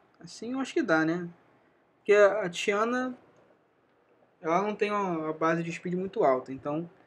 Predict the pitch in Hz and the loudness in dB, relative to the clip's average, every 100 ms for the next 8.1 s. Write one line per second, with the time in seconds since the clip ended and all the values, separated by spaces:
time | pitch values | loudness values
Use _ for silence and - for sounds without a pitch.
0 | _ _ _ _ _ _ _ - 156 - | _ _ _ _ _ _ _ -12 -10 -4
1 | 190 202 196 185 - 185 170 175 175 160 | 6 6 8 4 4 -4 0 0 0 6
2 | 175 185 202 208 202 185 160 151 165 170 | 8 8 4 0 0 0 -2 -2 -2 0
3 | 180 175 170 196 196 156 139 165 165 151 | 2 2 2 0 0 -2 -2 4 6 4
4 | 147 _ _ _ _ _ _ _ _ _ | -4 _ _ _ _ _ _ _ _ _
5 | _ _ - 180 175 220 226 220 214 254 | _ _ 8 10 12 10 8 6 4 6
6 | 294 208 208 202 196 185 170 233 285 220 | 8 12 10 10 2 2 2 2 2 6
7 | 190 196 196 - 180 170 - 170 185 196 | 6 4 0 0 0 0 -2 0 2 2
8 | 160 | -4